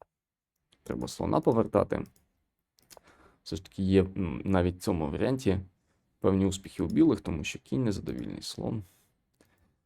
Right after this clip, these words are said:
Треба продовжити розвиток, та, м, грати Е шість і після Е три тут все ж таки, е, є непогана гра. Хоча, та, тут в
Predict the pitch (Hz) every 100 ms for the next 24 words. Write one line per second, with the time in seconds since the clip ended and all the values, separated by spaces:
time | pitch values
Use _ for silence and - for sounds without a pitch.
0 | _ 95 90 78 92 - 92 90 85 -
1 | 95 131 123 - - - 87 95 95 -
2 | - 65 - - - - 67 - - 139
3 | 131 - - - 71 65 - _ _ _
4 | _ _ - - 71 - 131 135 131 67
5 | - - 87 - - - 78 90 - _
6 | _ _ _ _ _ _ _ _ _ -
7 | 76 73 71 - - 92 92 95 95 98
8 | 98 87 85 - 92 95 71 92 - -
9 | 110 - - - 165 - - 226